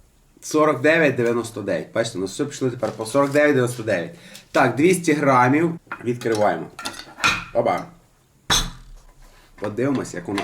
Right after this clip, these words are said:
виглядає всередині. Ось ця печінка чи паштет, що воно таке. Так, дивіться, як виглядає цей паштет. Давайте візьмемо ось цей галет і на нього добавимо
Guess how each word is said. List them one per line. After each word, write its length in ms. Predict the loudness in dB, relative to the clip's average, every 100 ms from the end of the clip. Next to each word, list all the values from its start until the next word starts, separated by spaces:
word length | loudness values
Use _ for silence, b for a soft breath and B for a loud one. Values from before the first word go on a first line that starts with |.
| -6
виглядає 600 | -8 -6 -4 0 0 -2 -10 -14 -12
всередині. 640 | -4 0 2 2 2 -2 -6 -10 -10 -12 -12 -18 -20 -20 _ -20 -10 -8 -8 -6
Ось 140 | -6 -6 2
ця 260 | 4 4 0 -12 -16 -16 -16 -16 -14 -10 -10 -10 -18 -20 -18 -18 -18 -12 0
печінка 640 | 0 2 2 4 4 0
чи 140 | -4
паштет, 680 | -2 -2 -2 0 2 2 0
що 140 | -2
воно 180 | -2 -2
таке. 340 | -4 0 0 0 -4 -6 -8 -12
Так, 320 | -8 -6 -8
дивіться, 500 | -8 -6 -6 -8 -4
як 300 | -2 -4 -4
виглядає 560 | -8 -6 -6 -4 -6 -6
цей 220 | -10 -12
паштет. 640 | -12 -16 -16 -12 -6 -6 -8 -12 -12 0
Давайте 380 | 4 4 2 -2
візьмемо 540 | -4 -2 -2 -2 -4 -6 -14 -20 -20 _ _ _ _ _
ось 240 | -8 -8 -4
цей 140 | -4
галет 500 | -2 0 2 0 -2 0
і 100 | 2
на 140 | 2
нього 520 | 2 0 0 0 -4 -2
добавимо 760 | -2 0 4 4 2 -2 -6